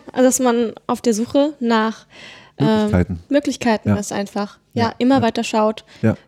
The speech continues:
Speaker 1: immer weiter umguckt und versucht,
Speaker 2: Ja.
Speaker 1: die Scheuklappen nicht,
Speaker 2: Ja.
Speaker 1: nicht ganz so weit <laughs> ins
Speaker 2: Naja,
Speaker 1: Sichtfeld zu
Speaker 2: genau, aber die,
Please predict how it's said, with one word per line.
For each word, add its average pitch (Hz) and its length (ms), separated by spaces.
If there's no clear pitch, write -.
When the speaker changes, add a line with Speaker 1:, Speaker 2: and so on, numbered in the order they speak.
Speaker 1:
immer 247 220
weiter 220 260
umguckt 226 400
und 220 140
versucht, 214 240
Speaker 2:
Ja. 208 60
Speaker 1:
die 226 140
Scheuklappen 220 540
nicht, 202 420
Speaker 2:
Ja. 120 80
Speaker 1:
nicht - 140
ganz 247 260
so 247 180
weit 208 340
<laughs> - 760
ins - 180
Speaker 2:
Naja, 262 140
Speaker 1:
Sichtfeld 247 500
zu 202 120
Speaker 2:
genau, 214 160
aber 131 180
die, 127 200